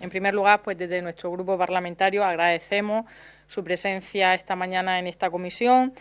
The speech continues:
su disposición y sus aportaciones con las que han participado esta mañana en, en, como decía, en la comisión.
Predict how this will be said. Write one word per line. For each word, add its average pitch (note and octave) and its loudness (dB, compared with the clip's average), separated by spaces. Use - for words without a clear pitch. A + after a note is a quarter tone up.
su - -6
disposición A#3 0
y G#3 -6
sus A3 -6
aportaciones F#3 -2
con F#3+ 2
las F#3 4
que F3+ -2
han F#3+ -4
participado F3+ -4
esta E3+ -6
mañana E3+ -6
en, E3 -6
en, D#3+ -10
como F3 -6
decía, E3 -4
en D#3+ -6
la D3+ -6
comisión. D3 -14